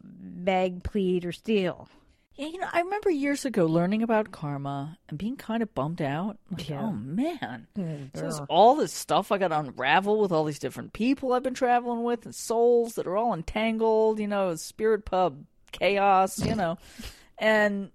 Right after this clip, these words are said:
Speaker 2: and then I, I learned, and I'm not sure where, but I, I took it in. And, and the, the lesson was, but there's always grace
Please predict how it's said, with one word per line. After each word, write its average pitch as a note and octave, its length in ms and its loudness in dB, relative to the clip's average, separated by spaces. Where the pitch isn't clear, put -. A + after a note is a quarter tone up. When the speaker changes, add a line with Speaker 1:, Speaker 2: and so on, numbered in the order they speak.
Speaker 2:
and G#3+ 220 -8
then C4 120 -2
I, D4+ 260 -4
I G3+ 100 4
learned, G#3 560 2
and G3 140 2
I'm C4 100 2
not C4 240 0
sure G#3 260 2
where, G3 520 4
but E3 200 0
I, D#3 340 2
I D3 140 -2
took - 280 -6
it D#3 200 0
in. E3+ 480 0
And, D#3+ 280 -6
and D3 380 -6
the, C#3 300 -4
the C#3+ 120 -8
lesson E3+ 480 0
was, C#3 380 -4
but D#3+ 160 2
there's D3 200 -2
always C#3+ 440 -2
grace - 640 -8